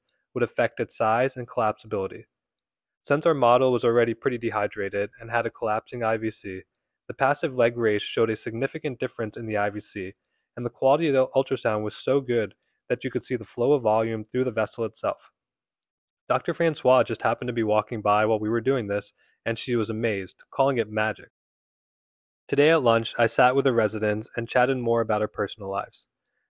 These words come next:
They couldn't believe that I had been married for almost four years and had no children.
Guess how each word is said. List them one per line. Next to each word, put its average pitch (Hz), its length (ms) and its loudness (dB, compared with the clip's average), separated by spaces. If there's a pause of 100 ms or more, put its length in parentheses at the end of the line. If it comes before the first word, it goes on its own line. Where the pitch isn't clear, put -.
They 123 100 0
couldn't 165 260 2
believe 120 300 2
that 107 100 2
I 104 80 4
had 107 140 2
been 107 100 -4
married 110 260 4
for 117 120 -2
almost 110 260 -4
four 120 220 2
years 107 360 2
and 113 120 -12
had 107 180 -2
no 107 140 0
children. 98 440 -8